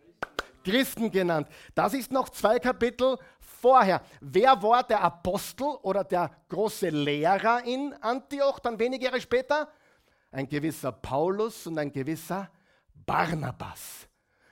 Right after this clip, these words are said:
Ja, die beiden waren ein starkes Team. Und es steht dann weiter, äh,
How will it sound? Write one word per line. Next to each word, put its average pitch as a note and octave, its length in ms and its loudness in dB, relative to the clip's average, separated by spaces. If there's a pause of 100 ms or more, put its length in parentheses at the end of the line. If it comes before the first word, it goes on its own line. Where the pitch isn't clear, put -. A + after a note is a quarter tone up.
(120)
Ja, B2 160 -6
die C#3 80 -10
beiden D3 360 -4
waren C#3+ 160 -2
ein C3+ 100 -4
starkes - 680 -8 (360)
Team. B2 560 -6 (640)
Und D3+ 400 0 (920)
es C3 160 -8
steht F#3 280 -4
dann E3+ 300 -4
weiter, E3+ 440 -2 (340)
äh, D3+ 380 0